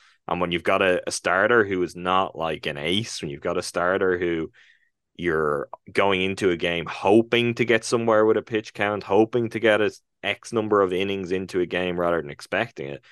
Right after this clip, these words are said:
I think that really hits much harder than it does, for example, if you've, if you've Corbin Burnes out there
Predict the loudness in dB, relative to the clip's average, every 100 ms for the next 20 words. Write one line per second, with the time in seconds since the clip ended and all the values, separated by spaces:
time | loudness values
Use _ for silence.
0 | -20 _ -4 -2 2 2 2 0 2 2
1 | 0 -2 -8 -16 _ _ _ _ _ -4
2 | -2 -2 -2 -4 -4 0 4 4 2 0
3 | -4 -6 -6 0 0 0 -6 -8 -4 -4
4 | -2 -4 -4 -4 -4 -4 -6 -10 -14 -16
5 | _ _ _ _ 0 2 4 6 6 6
6 | 6 6 4 2 2 2 0 0 -4